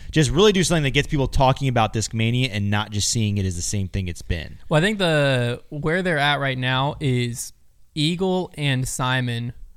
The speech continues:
Speaker 2: were both very talented, right? They both were pro-, winners.
Speaker 1: Mm-hmm.
Speaker 2: Um, even with Discmania, they're both winners. But they both had a, like, fun goofiness to them,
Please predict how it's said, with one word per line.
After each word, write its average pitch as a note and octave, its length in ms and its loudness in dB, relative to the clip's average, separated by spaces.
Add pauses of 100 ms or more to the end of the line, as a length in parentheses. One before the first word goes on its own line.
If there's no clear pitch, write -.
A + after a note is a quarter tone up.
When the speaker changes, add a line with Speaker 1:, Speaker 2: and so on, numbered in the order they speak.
(200)
Speaker 2:
were C#3 180 0
both C3+ 540 4
very C#3+ 300 2
talented, C3 580 0
right? C3+ 220 0
They C3 80 -2
both C3 260 0
were C3 80 -2
pro-, C#3 280 0
winners. C3+ 640 0
Speaker 1:
Mm-hmm. F#2+ 160 -6
Speaker 2:
Um, B2 340 -2
even D3+ 260 2
with C#3 100 0
Discmania, C#3 360 -2
they're B2+ 140 0
both C3+ 220 2
winners. C3 340 -2 (680)
But E3+ 260 8
they C#3+ 100 4
both D3+ 300 4
had C#3+ 320 2
a, C#3 80 0
like, B2+ 340 -4
fun D3 460 -4
goofiness C3 560 -4
to B2+ 200 -2
them, - 260 -12